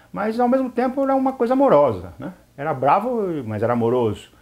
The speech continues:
Bom, mal sabia eu que depois que passado o trabalho eu fosse chamado a pegar um,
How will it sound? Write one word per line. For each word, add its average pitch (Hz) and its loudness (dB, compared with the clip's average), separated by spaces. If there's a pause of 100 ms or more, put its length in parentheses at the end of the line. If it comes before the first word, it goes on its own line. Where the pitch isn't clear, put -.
(680)
Bom, 139 0
mal 127 0
sabia 175 2
eu 165 2
que 185 -10
depois 147 -2
que - -20
passado 127 -2
o 110 -4
trabalho 117 -2
eu 185 -8
fosse 170 -8
chamado 135 -4
a 113 -6
pegar 117 -4
um, 101 -6